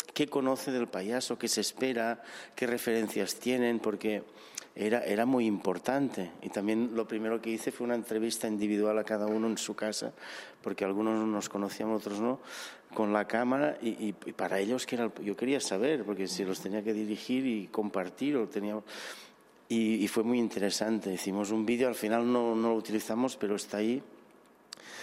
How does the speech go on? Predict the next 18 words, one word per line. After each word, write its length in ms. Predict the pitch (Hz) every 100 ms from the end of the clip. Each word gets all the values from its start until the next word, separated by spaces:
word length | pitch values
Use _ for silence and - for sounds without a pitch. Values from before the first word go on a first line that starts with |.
| - - - -
Y 220 | 113 -
ellos 300 | 110 117 120
también 280 | 135 120 123
han, 240 | 135 123
han 80 | 117
reflexionado 640 | 120 120 117 - 117 113 113
mucho 320 | 120 120 131
a 100 | -
partir 720 | 113 107 - - 117 120 113
de, 480 | 113 113 110 - -
de 140 | 104
estas 380 | 104 - 117 107
reflexiones 760 | 107 110 98 117 123 123 110
del 160 | 107 101
público, 540 | - 151 113 - 98
de 60 | 104
estas 280 | - 107 104
declaraciones. 880 | 104 107 104 - 117 117 135 131